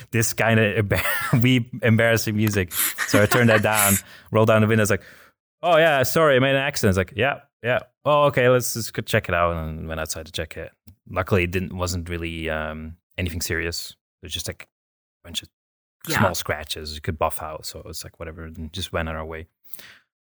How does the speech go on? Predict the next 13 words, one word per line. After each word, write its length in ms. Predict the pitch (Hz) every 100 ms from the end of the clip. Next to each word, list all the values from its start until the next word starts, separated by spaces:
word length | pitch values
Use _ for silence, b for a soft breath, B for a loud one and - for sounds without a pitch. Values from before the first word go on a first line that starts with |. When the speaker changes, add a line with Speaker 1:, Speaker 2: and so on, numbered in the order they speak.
| _ _ _ -
Speaker 1:
Yeah, 120 | 87
that 60 | 90
was 120 | 92
a 340 | 92 87 82 80 _ _ _ -
there's 160 | 107
a 60 | 107
funny 240 | - 117
Speaker 2:
I 20 | 113
was 100 | 117
Speaker 1:
moment 180 | 110
Speaker 2:
listening 480 | 98 180 165 165 - 113
Speaker 1:
because 280 | 95 -
that, 180 | 104 98